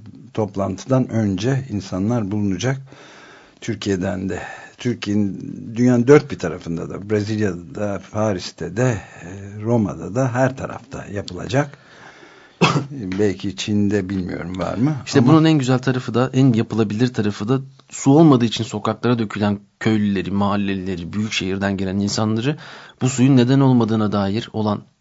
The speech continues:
Speaker 2: asıl sebebin, yani küresel iklim değişikliğine dair olan asıl sebebin, asıl sebep için sokaklara dökülmesini ça-, için çalışmak. Bu da önümüzdeki Eylül ayında gerçekleşecek sizin dediğiniz gibi. Asıl soruna odaklanmak.
Speaker 1: Evet, yani, e, söylem değil, eylem zamanı.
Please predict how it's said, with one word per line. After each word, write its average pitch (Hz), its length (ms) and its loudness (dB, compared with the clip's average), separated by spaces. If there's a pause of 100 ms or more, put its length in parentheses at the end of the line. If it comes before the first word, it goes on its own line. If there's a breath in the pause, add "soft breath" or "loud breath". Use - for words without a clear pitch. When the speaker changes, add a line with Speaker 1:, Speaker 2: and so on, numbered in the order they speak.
(140)
Speaker 2:
asıl 147 220 0
sebebin, 110 460 -2
yani 95 200 0
küresel 104 300 -4
iklim 113 260 -2
değişikliğine 104 540 -2
dair 95 200 -2
olan 92 200 -4
asıl 110 200 -6
sebebin, 113 440 -4 (1160 loud breath)
asıl 151 220 2
sebep 127 300 2
için 143 360 0
sokaklara 117 540 0
dökülmesini 113 500 0
ça-, - 300 -6
için 135 260 0
çalışmak. 120 580 0 (380 loud breath)
Bu 127 100 6
da 139 300 4
önümüzdeki 117 480 2
Eylül 131 240 2
ayında 104 280 4
gerçekleşecek 85 720 -4
sizin 90 260 -4
dediğiniz 85 340 -4
gibi. 71 180 -10 (400 soft breath)
Asıl 127 220 0
soruna 98 340 0
odaklanmak. 85 520 -2
Speaker 1:
Evet, - 120 -14
yani, 117 340 -2
e, 107 320 -6
söylem 123 520 2
değil, 156 160 0
eylem 131 400 4
zamanı. 113 540 0